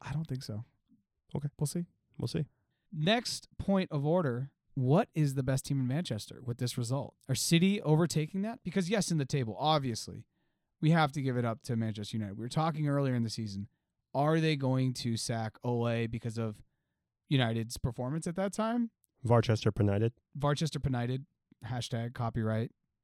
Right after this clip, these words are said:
Speaker 1: trademark. <laughs> But now they are tied with Liverpool, and they have a game in hand because Liverpool's dropped points as of late to multiple teams, and they lost today to Southampton. Is Manchester still the best team? I think, well, let me say this. I think Manchester United is still the best team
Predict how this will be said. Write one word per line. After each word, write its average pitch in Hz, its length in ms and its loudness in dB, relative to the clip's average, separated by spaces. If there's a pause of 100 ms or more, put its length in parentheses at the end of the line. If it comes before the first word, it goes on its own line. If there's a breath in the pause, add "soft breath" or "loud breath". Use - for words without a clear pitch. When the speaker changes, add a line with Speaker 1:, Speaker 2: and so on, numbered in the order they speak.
(140)
Speaker 1:
trademark. 113 640 -2
<laughs> - 40 -20
But 160 220 2
now 170 420 2 (120)
they 143 260 2
are 151 200 -2
tied 131 640 -2 (200)
with 131 160 0
Liverpool, 143 320 2
and 123 80 2
they 127 60 2
have 131 80 -2
a 127 40 -2
game 127 160 -4
in 120 60 -2
hand 156 280 -4
because 131 180 0
Liverpool's 135 380 2
dropped 127 420 2 (640)
points 156 480 4
as 127 180 2
of 113 120 0
late 123 360 2
to 113 320 2
multiple 127 400 0
teams, 104 420 -8 (280)
and 123 140 2
they 120 60 2
lost 117 360 -2
today 123 220 2
to 120 80 -2
Southampton. 135 460 -2
Is 143 100 6
Manchester 208 560 4
still 180 220 4
the 170 100 4
best 160 240 2
team? 170 360 0
I 165 200 4
think, 180 360 0
well, 131 220 -2
let 147 80 2
me 156 60 6
say 131 120 0
this. - 120 -10 (280 soft breath)
I 156 140 2
think 220 340 2
Manchester 160 420 4
United 131 260 4
is 104 140 -8
still 160 440 0
the 143 80 0
best 123 420 -2
team 147 420 2